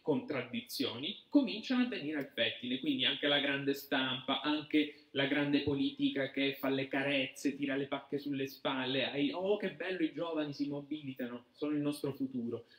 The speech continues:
No, cominciano a cambiare i toni, cominciano a cambiare i registri.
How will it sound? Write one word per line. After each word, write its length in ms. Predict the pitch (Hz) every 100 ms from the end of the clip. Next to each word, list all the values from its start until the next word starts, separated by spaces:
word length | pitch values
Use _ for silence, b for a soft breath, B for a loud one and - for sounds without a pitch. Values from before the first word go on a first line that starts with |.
| b
No, 260 | 160 - B B -
cominciano 680 | 156 165 160 165 151 151
a 80 | 147
cambiare 480 | 147 147 156 135 139
i 80 | 147
toni, 360 | 160 175 180
cominciano 440 | - 139 143 143 127
a 40 |
cambiare 340 | 147 143 139
i 40 | 143
registri. 680 | 180 180 139 131 - -